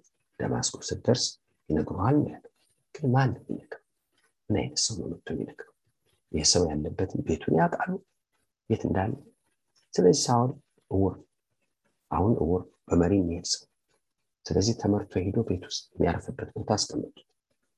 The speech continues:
ማን ነው የሚመጣው? ምን አይነት ሰው ነው የሚመጣው? ይህ ሳይሆን ላይ፣ ሳይሆን አይቀርም ጳውሎስን እንዲጸልይ፣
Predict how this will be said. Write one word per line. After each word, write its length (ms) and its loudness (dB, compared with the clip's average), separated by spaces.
ማን 220 6
ነው 140 2
የሚመጣው? 420 -8
ምን 80 4
አይነት 260 0
ሰው 160 -6
ነው 100 -14
የሚመጣው? 380 -16
ይህ 100 4
ሳይሆን 380 6
ላይ፣ 160 0
ሳይሆን 340 0
አይቀርም 440 -4
ጳውሎስን 520 -2
እንዲጸልይ፣ 720 0